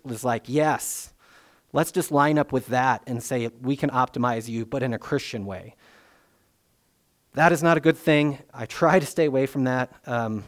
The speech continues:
my joke is I rarely have application in my sermons, um, largely because the theologian Philip Carey said, "Application is beautiful because the gospel is beautiful." Or application is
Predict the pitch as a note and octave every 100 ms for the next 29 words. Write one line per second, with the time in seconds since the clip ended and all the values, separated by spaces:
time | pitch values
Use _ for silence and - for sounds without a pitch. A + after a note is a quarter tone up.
0 | - C3 B2+ C#3+ C3+ D3 - C#3 C3+ F3+
1 | F#3 D3 D3+ - C3+ C3 - D3+ - C#3+
2 | C3 A#2+ A#2 - C#3 C3+ C3 C3 - _
3 | - _ _ - A#2+ A2 G#2+ - - D3
4 | D3+ D3 C3 C3 - - D#3+ C3+ - -
5 | E3 C#3+ C#3 C#3 - C#3 B2+ C#3 C3 -
6 | A#2 - - _ _ - E3+ G3 F#3 F#3
7 | G3+ G3 D#3 A2+ B2+ D#3+ D#3+ D#3+ D3+ C3+
8 | B2+ B2 - G#2 B2 C3 - B2+ G#2+ A2+
9 | G#2 - G#2+ G#2 - F#2 - - D3+ -
10 | E3 F3+ F3+ F#3 F3+ F3 D#3 C#3